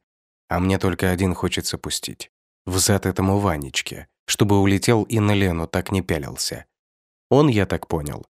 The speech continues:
ещё и учиться с ней будет. Слюни пускать. А Лена тоже ведь согласилась с ним пойти на тусу.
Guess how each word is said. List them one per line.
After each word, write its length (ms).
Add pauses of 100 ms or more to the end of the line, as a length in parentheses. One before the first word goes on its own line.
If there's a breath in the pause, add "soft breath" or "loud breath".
(100)
ещё 380
и 120
учиться 500
с 80
ней 160
будет. 400 (300)
Слюни 380
пускать. 500 (300)
А 120
Лена 500 (420)
тоже 260
ведь 160
согласилась 680
с 40
ним 180
пойти 320
на 140
тусу. 460